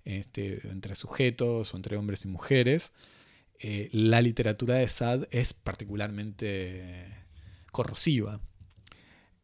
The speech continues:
Y hace doblemente delicado y problemático y estimulante el ejercicio de, eh, producir una lectura de este tipo de obras.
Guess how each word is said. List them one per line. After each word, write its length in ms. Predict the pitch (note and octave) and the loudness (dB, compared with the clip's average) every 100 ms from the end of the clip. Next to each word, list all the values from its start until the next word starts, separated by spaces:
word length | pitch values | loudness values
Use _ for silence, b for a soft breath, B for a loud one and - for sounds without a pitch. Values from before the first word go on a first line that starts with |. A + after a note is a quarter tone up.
| _ | _
Y 800 | F3 D#3 D3 C#3+ C#3 C3+ C3+ B2+ - | 0 2 4 4 4 4 4 2 2
hace 1000 | C3+ D#3 - E3+ D#3+ D3 C3+ A#2+ A#2 - | 4 4 4 4 6 6 4 4 0 -6
doblemente 1040 | A#2+ B2+ C#3+ B2+ B2 C3 D3 C#3 B2 A2+ | 0 4 6 4 2 2 4 6 6 2
delicado 1000 | G#2+ A2 G#2+ - B2 B2+ C3+ C3+ C3 B2+ B2+ | 2 0 0 2 4 6 6 6 6 4 0
y 80 | B2 | -2
problemático 840 | A2 G2 G2 A#2+ - F3 - D#3+ | -2 0 0 -2 -2 -4 2 4
y 60 | A2+ | 4
estimulante 960 | - G#2+ G2+ G#2 C3 B2+ A#2 D#3 A3+ - | 0 -2 0 4 4 2 2 2 2 -4
el 160 | F#2+ F#2 | -10 -10
ejercicio 580 | - - A#2+ - C3+ | -8 -6 -4 0 2
de, 320 | A2 A2 B2+ - B B B - | 4 4 2 -2 B B B -6
eh, 340 | F#2 F2+ - - - - - - - | -6 -6 -10 -16 -20 -20 -20 -6 0
producir 420 | A2+ A2+ - A#2+ | 2 6 6 6
una 140 | G2+ | 4
lectura 400 | G2 - C#3 G#2+ | -2 -2 -2 -2
de 60 | F#2+ | -2
este 140 | - | -8
tipo 240 | G2 F#2+ F#2 | -10 -8 -8
de 100 | F#2+ | -6
obras. 440 | F#2 F#2 F2 | -8 -10 -12